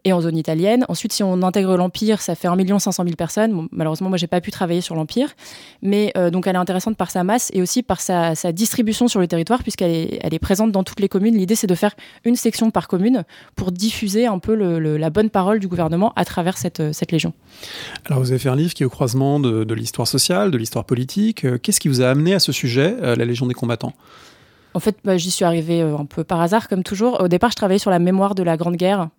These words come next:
Speaker 1: Euh, enfin, je devais faire une thèse sur la mémoire de la Grande Guerre sous l'occupation, euh, donc, euh, côté français comme, euh, côté allemand. Et, euh, c'est vrai que j'avais un peu peur, euh, avec un sujet pareil, de finir un peu, comment dire, avec un,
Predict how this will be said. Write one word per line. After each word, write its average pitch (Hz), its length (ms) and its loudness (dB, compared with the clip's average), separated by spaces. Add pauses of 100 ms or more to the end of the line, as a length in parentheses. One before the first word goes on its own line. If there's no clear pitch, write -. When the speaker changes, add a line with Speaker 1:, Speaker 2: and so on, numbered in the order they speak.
Speaker 1:
Euh, 160 200 -2
enfin, 170 120 -2
je 170 60 -4
devais 175 120 4
faire 190 140 2
une 190 100 0
thèse 226 160 2
sur 202 120 0
la 175 80 4
mémoire 196 260 2
de 190 80 0
la 170 100 2
Grande 175 160 0
Guerre 185 200 -2
sous - 120 -6
l'occupation, 180 540 -4 (460)
euh, 165 260 4 (140)
donc, 170 240 -4
euh, 156 180 0
côté 170 300 0
français 190 320 -2
comme, 190 260 2
euh, 156 120 0
côté 175 220 -2
allemand. 165 300 0 (720)
Et, 226 420 2
euh, 175 160 4
c'est 175 160 -2
vrai 202 120 4
que 202 40 -4
j'avais 165 300 2
un 226 140 2
peu 226 180 0
peur, 233 520 0 (220)
euh, 170 220 2
avec 170 240 -2
un 185 60 -2
sujet 180 260 -2
pareil, 180 320 2
de 170 100 0
finir 175 340 0
un 170 80 0
peu, 196 280 0 (320)
comment 165 180 0
dire, 175 140 0
avec 165 220 -2
un, 156 280 -2